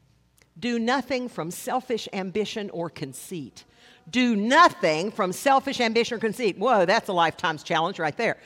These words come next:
"But in humility, regard others as better than yourselves." I mean, you and I could stop right there at that period and we would have work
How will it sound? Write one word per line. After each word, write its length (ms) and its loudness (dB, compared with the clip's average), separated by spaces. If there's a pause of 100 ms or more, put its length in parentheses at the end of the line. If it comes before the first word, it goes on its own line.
(360)
"But 280 2
in 260 2
humility, 880 0
regard 680 0
others 520 0
as 240 0
better 460 2
than 220 0
yourselves." 760 -4 (560)
I 80 4
mean, 240 2
you 220 4
and 100 4
I 140 4
could 160 0
stop 260 0
right 160 4
there 140 4
at 80 -2
that 180 0
period 400 0
and 100 0
we 140 0
would 80 -4
have 180 2
work 520 0